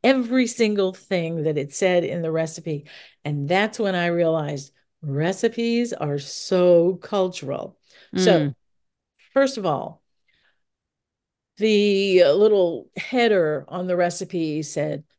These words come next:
Speaker 1: "This is a, you know, a gumbo, and this was a seafood gumbo. This gumbo is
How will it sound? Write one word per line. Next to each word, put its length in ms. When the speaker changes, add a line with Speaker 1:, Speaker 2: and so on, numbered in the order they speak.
Speaker 1:
"This 500
is 340
a, 400
you 140
know, 220
a 100
gumbo, 600
and 140
this 160
was 180
a 60
seafood 440
gumbo. 300
This 240
gumbo 640
is 280